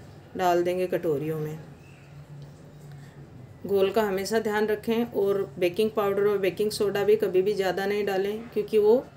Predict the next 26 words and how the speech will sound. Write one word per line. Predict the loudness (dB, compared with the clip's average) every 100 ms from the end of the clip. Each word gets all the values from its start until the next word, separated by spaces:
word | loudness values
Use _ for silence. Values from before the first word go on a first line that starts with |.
| -20 -20 -16
शरीर | -4 2 2 2
के | 2
लिए | 2 4
भी | 4
अच्छा | 2 -4 -2
नहीं | -2
रहता | -2 -2 -4
ज़्यादा। | -2 -4 -6 -12 -16 -20 -20 -20 -14 -6
अभी | -2
जो | 2 2
बचा | 2 2
हुआ | 2 2
घोल, | 2 2 2
वो | 2
डाल | 0 2 2
देंगे | 2 2 4 2
और | 2 0 2
गरम | 2 2
कढ़ाई | 0 0 2 2
में | 0 -4 -6 -14 -20 -20 -20 -20 -20 -20 _ -8
इनको | 2 4
बीस | 4 0 2
मिनट | 4 4
के | 4 2
लिए | 2
रखेंगे। | 0 -2 -6 -6